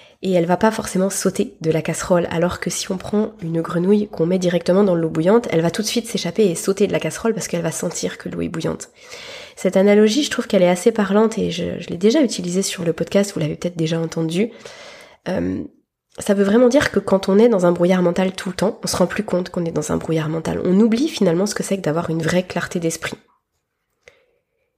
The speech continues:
Et par contre, quand on la redécouvre, et si après on se retrouve à nouveau dans un brouillard mental, là on voit vraiment la différence. C'est souvent pour ça que moi je dis, mais, euh, parfois même si on n'a pas l'impression que certaines choses, certains conseils peuvent nous faire du bien,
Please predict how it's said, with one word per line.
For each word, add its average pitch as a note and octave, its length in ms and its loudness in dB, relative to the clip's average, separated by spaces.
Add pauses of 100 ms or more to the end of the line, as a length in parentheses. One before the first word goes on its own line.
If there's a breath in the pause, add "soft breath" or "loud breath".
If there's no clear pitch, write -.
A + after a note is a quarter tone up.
(300)
Et G#3 80 4
par G3+ 180 0
contre, D#4 380 0
quand A3 200 0
on G#3 40 2
la F3 120 2
redécouvre, F3+ 640 -2 (580 soft breath)
et E3+ 60 -6
si - 300 -8
après B3 520 0 (320 loud breath)
on F3 60 -2
se F3+ 140 -6
retrouve F3+ 380 -2
à F#3+ 100 2
nouveau G#3 320 6
dans F3 200 0
un E3 60 4
brouillard F3 280 -2
mental, F#3 400 2
là G3 100 0
on F3+ 100 -2
voit F3+ 220 2
vraiment F3 240 -2
la E3 100 0
différence. - 540 -8 (1500 soft breath)
C'est G#3 120 0
souvent B3+ 240 4
pour A3 140 -2
ça C4+ 140 2
que A#3+ 100 -4
moi G3+ 140 4
je G#3 60 2
dis, A3 160 2
mais, F#3 160 0 (420 loud breath)
euh, E3 80 -6
parfois A3 400 -2
même A3+ 240 4
si - 340 -4
on E3 80 -4
n'a D#3 140 -4
pas A3+ 160 0
l'impression F#3+ 560 -2
que F#3+ 120 -10
certaines F#3 380 -2
choses, G3+ 240 -2
certains F3 280 -6
conseils G#3 420 2
peuvent F3 140 -2
nous E3 100 -4
faire F3 220 -6
du E3 120 -8
bien, A#3 260 2